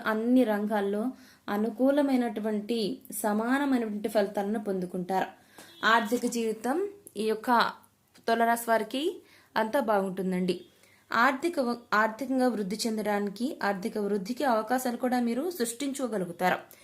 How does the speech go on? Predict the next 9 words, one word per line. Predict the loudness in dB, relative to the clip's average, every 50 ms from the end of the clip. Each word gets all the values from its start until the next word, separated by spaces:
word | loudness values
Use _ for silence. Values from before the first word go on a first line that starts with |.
| -20 -20 -20 -20 -20 _ _ -2
కుటుంబ | 0 2 4 4 4 4
జీవితం | 4 4 2 2 2 2 0 2 0 0 0 0 0
కూడా | 0 4 6 6 6 6 6 2 -2
మీకు | -4 0 0 0
చాలా | 0 2 2 4 6 6 6 4 4
అంటే | 2 2 2 0 4 4
చాలా | 4 4 4 2 0
అనుకూలంగా | 0 -2 -2 0 0 0 2 2 0 0 2 2 2
ఉంటుంది. | 2 0 -2 -2 0 0 0 -2